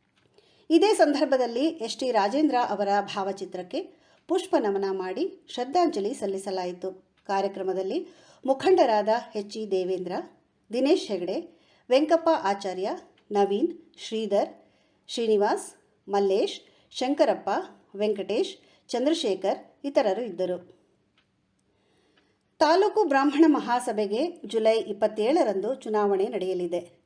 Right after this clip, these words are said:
ಇಪ್ಪತ್ತೇಳು ನಿರ್ದೇಶಕ ಸ್ಥಾನಗಳಿಗಾಗಿ ಚುನಾವಣೆ ನಡೆಯಲಿದ್ದು, ಮಹಿಳೆಯರಿಗೆ ಮೂರು ಸ್ಥಾನ ಮೀಸಲಾಗಿದೆ.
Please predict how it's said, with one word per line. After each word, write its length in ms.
ಇಪ್ಪತ್ತೇಳು 540
ನಿರ್ದೇಶಕ 520
ಸ್ಥಾನಗಳಿಗಾಗಿ 880
ಚುನಾವಣೆ 640
ನಡೆಯಲಿದ್ದು, 760
ಮಹಿಳೆಯರಿಗೆ 760
ಮೂರು 280
ಸ್ಥಾನ 380
ಮೀಸಲಾಗಿದೆ. 600